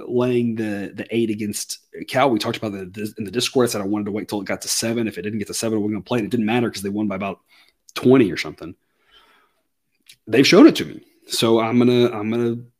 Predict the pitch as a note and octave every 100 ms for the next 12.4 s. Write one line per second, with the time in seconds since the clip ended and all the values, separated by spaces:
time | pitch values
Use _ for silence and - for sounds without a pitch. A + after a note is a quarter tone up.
0 | - A#2+ B2 E3 D#3+ F3 E3 D#3 - D#3
1 | D3 C3+ B2 B2 B2+ A#2 A2+ G#2 G2 A2
2 | G#2 F#2 F#2+ F2 G2 F#2 A2 E2+ - G#2
3 | - E2+ - - F#2 - C3+ F3+ D#3+ G#3
4 | C#4 A#2 D3 _ _ _ - A#2 A#2 A#2
5 | A2+ A#2+ B2 B2 B2+ C3+ C3 - - -
6 | _ _ - E2 F#2 - G#2 F#2+ G2+ G2+
7 | A#2+ A2+ G#2 G#2+ G#2 A2 G2+ G2+ G2+ G2
8 | - - - - - - _ _ _ _
9 | A2+ A#2+ B2+ C3+ C#3 C3+ B2 - C3+ C#3+
10 | A#2 B2+ C3 B2+ A#2+ G2+ F#2+ G#2 G#2 G#2
11 | A2 A2 A2+ G#2+ G#2 - B2+ A2+ A2+ A2
12 | A2+ A#2 A2 G#2